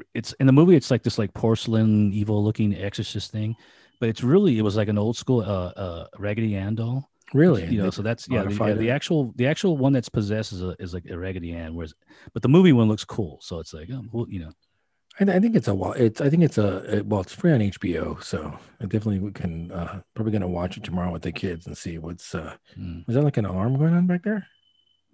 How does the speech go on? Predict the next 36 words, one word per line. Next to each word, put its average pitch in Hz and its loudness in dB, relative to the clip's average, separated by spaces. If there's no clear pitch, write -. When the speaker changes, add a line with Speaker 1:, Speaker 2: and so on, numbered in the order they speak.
Speaker 1:
Yeah, 160 2
yeah, 117 -2
I'm 113 -6
not 156 -2
sure - -6
if - -2
it's 135 -4
coming 151 0
from 110 0
Mike, 131 0
but 110 -4
I - 0
thi-, 127 0
I 127 -8
think 143 2
I - 6
need 135 2
to 104 -2
check 120 -2
this - -2
<laughs> - -2
out. - -4
Speaker 2:
Is 117 4
that 143 4
like 135 0
Speaker 1:
Yeah. 110 4
Speaker 2:
a, - -2
like, 110 -2
the, 104 4
the 107 0
w-, 110 0
nuclear 120 6
war, 113 6
like, 110 2
a 104 4
warning? 131 4